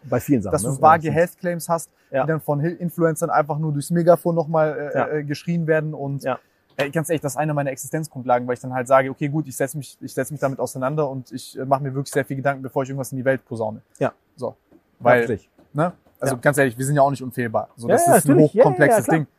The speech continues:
Speaker 1: Ja,
Speaker 2: Aber die
Speaker 1: deswegen
Speaker 2: nehmen
Speaker 1: muss
Speaker 2: uns
Speaker 1: man
Speaker 2: vor
Speaker 1: aufpassen.
Speaker 2: dieser Sache.
Speaker 1: Ja, deswegen muss man aufpassen.
Speaker 2: Ähm,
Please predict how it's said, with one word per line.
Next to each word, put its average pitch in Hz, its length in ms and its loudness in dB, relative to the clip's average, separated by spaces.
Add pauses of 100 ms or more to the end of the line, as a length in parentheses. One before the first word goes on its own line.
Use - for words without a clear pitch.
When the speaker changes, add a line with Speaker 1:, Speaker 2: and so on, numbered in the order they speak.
(120)
Speaker 1:
Ja, 254 120 4
Speaker 2:
Aber 135 120 2
die 151 40 2
Speaker 1:
deswegen 165 160 8
Speaker 2:
nehmen 185 100 10
Speaker 1:
muss 175 100 8
Speaker 2:
uns 185 60 10
Speaker 1:
man - 80 10
Speaker 2:
vor 196 120 10
Speaker 1:
aufpassen. 190 120 6
Speaker 2:
dieser 143 200 -2
Sache. 120 300 -2 (140)
Speaker 1:
Ja, 262 120 6
deswegen 151 260 4
muss 165 100 2
man 165 100 4
aufpassen. 185 360 0 (1040)
Speaker 2:
Ähm, 123 420 2